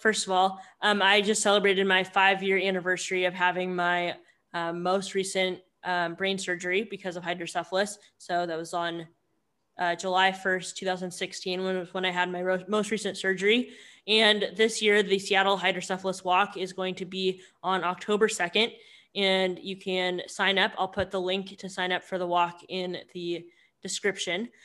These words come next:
But if you want to be able to donate for free through July twenty-seventh, there's a program, uh, called Express Feedback for Good. Actually, they did it th-, last year too, where you can raise funds for the walk without spending any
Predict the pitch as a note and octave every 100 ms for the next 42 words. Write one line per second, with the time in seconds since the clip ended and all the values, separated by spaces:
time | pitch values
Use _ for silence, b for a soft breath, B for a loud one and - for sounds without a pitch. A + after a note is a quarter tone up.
0 | b _ A#3 G#3 G#3 - - _ _ _
1 | _ _ _ _ - - F#3+ F#3 F#3 F#3
2 | G3+ G#3+ G#3 G3+ - G3+ F#3 D#3 G3+ G3
3 | A3 - G3 G3 G3 F#3+ - - G3+ A3
4 | B3 C4 C4 b b b b G#3 G3 F#3+
5 | - A3+ A3 G#3+ F3+ G3+ G3 F#3 F#3+ -
6 | F#3+ F#3 G3 G3 G#3 G#3 B B B B
7 | - F3 E3+ G#3 F#3+ F#3+ F#3 - - G#3
8 | A3 - G#3+ G3+ F3+ F3+ F#3+ F3 F3+ F3+
9 | E3 F3+ - F#3+ F3+ F3+ F#3 F3 - -
10 | E3+ F3 - F3+ - F#3 G3+ G3 B B
11 | G3 G#3 G#3 F#3 F#3 G3+ A3+ G#3+ - -
12 | F#3 G3+ G3+ - F#3 F3 E3+ F3+ F#3+ F3+
13 | E3 - F3+ F#3 D3 F#3+ G3+ G#3